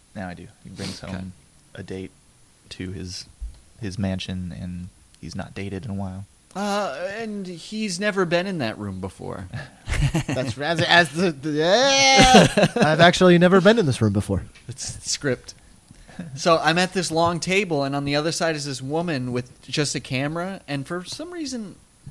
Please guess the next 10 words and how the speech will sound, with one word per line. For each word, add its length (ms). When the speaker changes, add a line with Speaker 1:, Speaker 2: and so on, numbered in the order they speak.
Speaker 2:
I 60
guess 280
it 120
probably 320
wouldn't 280
have 140
been, 180
but 140
it 80
seems, 600